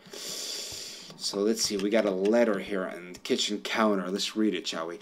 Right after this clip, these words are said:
<gasps> Dorothy's dementia. It seems to be getting worse. Dementia. She no longer remembers me or the kids. Mary says she's been acting weird around here.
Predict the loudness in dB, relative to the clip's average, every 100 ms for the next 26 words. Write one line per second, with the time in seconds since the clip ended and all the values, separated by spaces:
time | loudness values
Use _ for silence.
0 | -2 -2 4 8 8 8 0 -2 -2 -2
1 | 0 2 2 0 0 0 0 -4 -6 -8
2 | -6 -6 -8 -8 -4 -2 -2 -4 -4 -4
3 | 0 0 0 2 4 4 2 -2 0 2
4 | 0 -4 -8 -10 -18 -20 -6 0 4 6
5 | 4 4 4 6 4 4 2 2 2 2
6 | 2 2 -2 0 0 0 0 0 0 0
7 | 0 6 6 4 -2 -2 -4 -2 0 0
8 | -2 -20 _ _ _ -2 8 10 10 6
9 | 4 4 4 2 0 -4